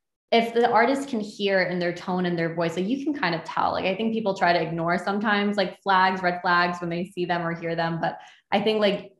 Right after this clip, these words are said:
in your gut, you kind of know, like, what intuitively,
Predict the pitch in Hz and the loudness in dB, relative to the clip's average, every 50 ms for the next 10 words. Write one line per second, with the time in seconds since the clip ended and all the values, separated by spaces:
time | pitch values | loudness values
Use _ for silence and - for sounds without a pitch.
0 | _ - 233 240 240 233 202 185 190 180 - 202 196 190 - 220 190 180 180 175 | _ -2 0 2 4 4 4 4 4 4 4 2 -2 -4 -2 -2 0 0 0 -2
1 | 165 160 165 165 170 185 208 208 - - - 185 180 175 165 165 160 175 180 175 | -2 -2 -2 0 -2 -2 -4 -6 -10 -10 -4 -4 -2 -2 -2 -4 2 2 2 2
2 | 180 180 190 180 180 - 170 170 170 175 175 180 175 175 170 170 170 175 _ | 2 0 -4 -6 -4 -6 -6 -2 -2 -2 -2 0 -2 -2 -2 -4 -6 -8 _